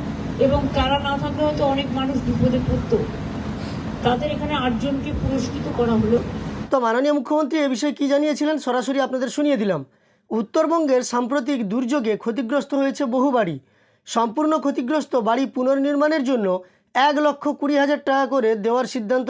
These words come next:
Speaker 2: নিয়েছে নবান্ন। ক্ষতিগ্রস্ত বাড়ি চিহ্নিত করতে উত্তরবঙ্গের জেলায় জেলায় শুরু হয়েছে সমীক্ষা। বাড়ি বাড়ি গিয়ে সেই সমীক্ষা করা হচ্ছে। তবে স্বচ্ছতা বজায় রাখতে ভেঙে পড়া বাড়িগুলির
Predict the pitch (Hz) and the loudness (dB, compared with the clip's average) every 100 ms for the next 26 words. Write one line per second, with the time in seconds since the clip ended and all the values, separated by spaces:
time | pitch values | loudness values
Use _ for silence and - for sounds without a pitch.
0 | 254 262 226 277 302 294 240 180 135 _ | -2 -2 -2 0 2 2 2 -2 -4 _
1 | _ _ _ _ 214 226 254 311 302 - | _ _ _ _ -4 0 0 0 0 0
2 | 294 240 226 240 262 269 294 311 277 285 | 2 2 0 -4 0 0 2 0 0 -2
3 | - 208 175 - _ - 269 - 311 294 | 0 -2 -2 -8 _ -4 -4 -2 2 4
4 | 294 294 285 190 220 294 285 240 214 214 | 4 2 0 0 2 4 4 2 2 0
5 | - 277 285 262 269 294 - 285 202 - | -2 0 4 4 2 -2 0 0 0 -4
6 | 180 135 _ _ _ _ - 180 202 320 | -6 -6 _ _ _ _ -4 2 4 4
7 | 330 339 240 226 202 220 _ _ - 285 | 4 2 2 2 0 0 _ _ -2 0
8 | 302 285 262 - 311 285 254 233 262 - | 2 0 0 0 0 2 2 4 2 0
9 | 233 151 - _ _ _ - 240 233 - | -4 -4 -8 _ _ _ -4 0 0 0
10 | 254 - 320 349 311 302 302 294 254 - | -2 0 0 2 2 4 4 4 2 0
11 | 202 165 - _ - 165 226 302 302 302 | -2 -2 -6 _ -6 -2 2 2 2 4
12 | 302 247 247 285 277 220 | 4 4 2 2 0 0